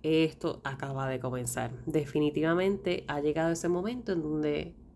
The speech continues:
nos convertimos en padres de nuestros padres,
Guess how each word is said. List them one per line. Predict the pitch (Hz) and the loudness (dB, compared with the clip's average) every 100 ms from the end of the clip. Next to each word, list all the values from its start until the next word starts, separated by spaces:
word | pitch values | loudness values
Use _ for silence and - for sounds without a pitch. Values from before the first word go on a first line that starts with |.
| - | -4
nos | 165 165 | 0 0
convertimos | - 165 160 226 269 247 | 0 -2 -2 -4 -4 -2
en | 190 165 | 0 0
padres | 208 254 247 196 | 0 -2 -2 0
de | 170 | 2
nuestros | 170 - 233 | 0 -2 -6
padres, | - 147 139 143 135 - | 2 2 2 -2 -4 -6